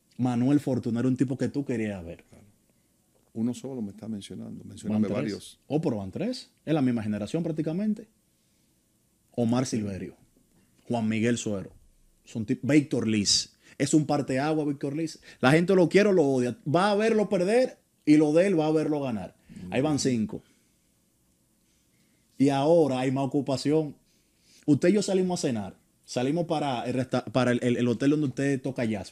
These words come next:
Speaker 1: ¿cierto?
Speaker 2: Eso es correcto, sí.
Speaker 1: Espere.
Speaker 2: Hotel Sheraton
Speaker 1: Diga.
Speaker 2: Lungomar Bar and Lounge.
Speaker 1: Ok, vamos para
Speaker 2: Que vamos también a hablar un poco acerca de,
Speaker 1: Sí, ahora mismo.
Speaker 2: de esa parte. Y, y sobre todo a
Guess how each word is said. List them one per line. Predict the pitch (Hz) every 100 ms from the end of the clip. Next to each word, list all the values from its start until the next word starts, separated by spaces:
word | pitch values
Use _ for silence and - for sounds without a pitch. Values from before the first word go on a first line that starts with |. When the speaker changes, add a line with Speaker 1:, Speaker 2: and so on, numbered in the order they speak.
| -
Speaker 1:
¿cierto? | 165 147 95 _ - -
Speaker 2:
Eso | 170 180
es | 131
correcto, | 113 87 78 - 82
sí. | 110
Speaker 1:
Espere. | 95 -
Speaker 2:
Hotel | 113 - 143 131
Sheraton | - 127 123 - 123 117 113
Speaker 1:
Diga. | 120 -
Speaker 2:
Lungomar | 113 110 123 117
Bar | 104 107
and | 98 87
Lounge. | 73 101 90 90
Speaker 1:
Ok, | -
vamos | 107 131 123
para | 104
Speaker 2:
Que | 117
vamos | 113 120 123
también | 113 113 123
a |
hablar | 110 113
un | 117
poco | 117 113
acerca | 104 104 101 101
de, | 90 87
Speaker 1:
Sí, | -
ahora | 147 160 175
mismo. | 226 135
Speaker 2:
de | 117
esa | 113 123 -
parte. | 113 110 - 113 90 - - 107 -
Y, | 123 139 151
y | 156
sobre | - 135
todo | 120 127 151 160 131 92 - _ _ - - - -
a | 107 104 95 92 90